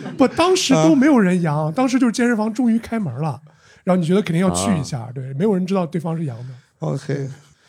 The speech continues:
Speaker 3: 我，我特别想知道谈恋爱同学还能记得自己的这个流调信息吗？<laughs> 就是为什么会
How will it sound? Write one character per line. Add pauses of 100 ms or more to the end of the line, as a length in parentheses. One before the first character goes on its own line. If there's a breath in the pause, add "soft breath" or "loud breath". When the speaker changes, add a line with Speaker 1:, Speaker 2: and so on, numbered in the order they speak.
(140 soft breath)
Speaker 3:
我，
我
特
别
想
知
道
谈
恋
爱
同
学
还
能 (380 soft breath)
记
得
自
己
的
这
个
流
调
信
息
吗？
<laughs>
就
是
为
什
么
会